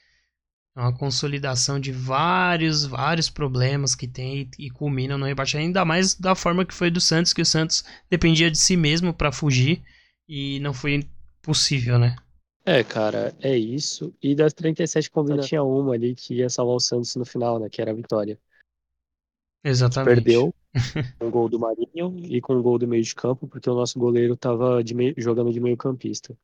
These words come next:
Speaker 1: É isso, é isso. Vamos ficar de olho aí no que o Santos nos reserva pro ano que vem, né? Vale lembrar aí que tem Campeonato Paulista, né, Pedrão? Então, a forte sensação do rebaixamento do Santos no Campeonato Paulista é real.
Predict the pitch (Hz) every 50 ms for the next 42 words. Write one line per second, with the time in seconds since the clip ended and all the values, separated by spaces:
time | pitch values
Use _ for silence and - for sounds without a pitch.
0 | _ _ _ _ _ _ _ _ _ _ _ _ _ _ _ _ _ _ _ _
1 | _ _ _ _ _ _ _ - 254 262 247 185 165 147 - - - - - -
2 | - - 180 196 196 160 143 151 139 - - 135 135 151 170 180 - 180 165 -
3 | 180 165 151 147 156 151 143 143 160 175 170 147 143 139 139 151 175 180 175 160
4 | 131 127 - 151 143 - - 151 147 143 - 151 147 143 139 139 135 131 131 131
5 | 131 131 131 131 123 127 - 135 135 131 131 135 127 127 160 147 131 127 127 160
6 | 170 165 143 139 139 127 123 123 127 127 131 131 127 127 127 123 127 127 127 123
7 | 123 - - 131 123 - 123 127 127 123 123 123 - - 123 120 120 135 156 175
8 | - - 135 131 165 170 - 143 127 131 127 123 120 120 123 - 131 131 131 131
9 | 127 123 123 120 123 123 123 123 120 123 - - - - 151 156 170 175 170 -
10 | - - 151 143 135 - 143 131 127 - 143 135 131 131 135 123 127 127 131 131
11 | 123 127 - 131 131 131 127 131 127 127 - - 135 123 - - - - - 123
12 | 139 131 127 123 127 - 127 127 127 127 127 - - 156 - - _ _ _ _
13 | _ _ _ _ _ - 233 254 233 202 247 190 151 156 180 214 214